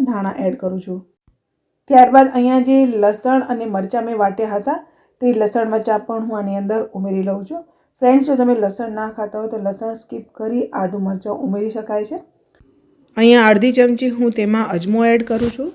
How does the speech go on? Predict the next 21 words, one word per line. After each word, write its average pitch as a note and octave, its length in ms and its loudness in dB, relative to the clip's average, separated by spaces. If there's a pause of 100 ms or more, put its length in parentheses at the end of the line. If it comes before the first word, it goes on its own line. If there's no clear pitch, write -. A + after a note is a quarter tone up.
(220)
અને B3 160 2 (100)
એક D4 200 6
નાની A#3+ 300 4
ચમચી A#3 400 -2
હું A3+ 180 -4
તેમાં A3 480 -2 (520)
વરિયાળી A3 500 6
એડ A3+ 160 -2
કરું A3+ 240 -2
છું. E4 180 -8 (440)
ત્યારબાદ C4 440 6
આપણે C4 260 2
તેની B3 300 2
અંદર B3 260 2 (360)
બે B3 180 2 (120)
ચમચી C4+ 600 4
સફેદ A#3 520 -2 (140)
તલ B3+ 240 2 (160)
એડ B3+ 140 4
કરીશું C4+ 480 2 (480)
અને A3+ 220 -2